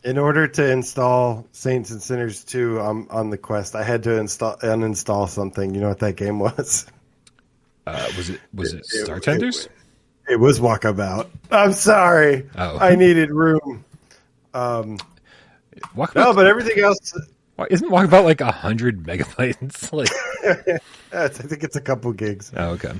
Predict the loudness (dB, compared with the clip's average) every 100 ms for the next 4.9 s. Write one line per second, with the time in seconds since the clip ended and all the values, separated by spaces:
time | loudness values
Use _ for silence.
0 | -2 2 4 4 4 0 -2 -2 -4 -4
1 | -6 -8 -10 -10 -8 -10 -10 -10 -10 -10
2 | -4 -4 -4 -8 -8 -8 -8 -10 -10 -10
3 | -12 -12 -16 _ _ _ _ _ -12 -12
4 | -10 -10 -10 -10 -10 -12 -12 -14 -16